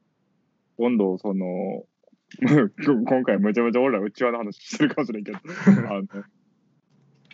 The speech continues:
Speaker 1: の、同じ職場のさ、
Speaker 2: はい。
Speaker 1: 女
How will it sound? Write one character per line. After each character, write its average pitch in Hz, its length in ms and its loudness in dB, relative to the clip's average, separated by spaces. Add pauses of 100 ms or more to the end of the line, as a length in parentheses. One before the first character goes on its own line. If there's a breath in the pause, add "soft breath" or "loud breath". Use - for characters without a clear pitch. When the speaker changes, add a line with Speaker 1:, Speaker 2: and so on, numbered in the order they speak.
(120)
Speaker 1:
の、 123 120 -6
同 120 100 2
じ 123 140 -2
職 110 260 -6
場 98 140 -4
の 101 140 -8
さ、 101 280 -4 (420)
Speaker 2:
は 107 160 -6
い。 90 180 -8 (280)
Speaker 1:
女 - 160 -16